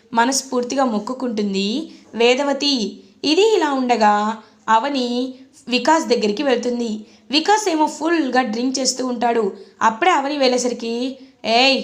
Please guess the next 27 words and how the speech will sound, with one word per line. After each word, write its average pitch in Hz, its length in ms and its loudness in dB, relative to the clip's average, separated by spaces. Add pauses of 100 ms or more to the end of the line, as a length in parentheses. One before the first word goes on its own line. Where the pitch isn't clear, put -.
(320)
నువ్వేంటి 285 340 2
ఇక్కడికి 311 240 0
వచ్చావు?" 311 340 4 (260)
అని 339 140 2
అడుగుతారు. 320 440 4 (380)
వికాస్ 302 380 2
చెంప 247 320 0
పగలగొడుతుంది 240 760 2
అవని. 226 300 2 (540)
"ఏరా, 240 260 4 (520)
నువ్వే 233 400 2 (440)
ఆ 233 100 6
ఫుడ్లో 247 460 2
పాయిజన్ 262 520 0
కలిపి 262 320 2 (400)
నిందంతా 302 540 4
మా 415 100 -2
బావ 254 340 2
మీద 370 180 -6
నెట్టేస్తావా? 262 640 0 (360)
సిగ్గులేదా?" 381 560 2 (240)
అని 381 160 2
అడుగుతుంది. 349 500 2 (480)
"ఏ 277 120 4 (100)
అవని, 302 340 2 (500)
ఏం 240 220 4
మాట్లాడుతున్నావు? 339 640 2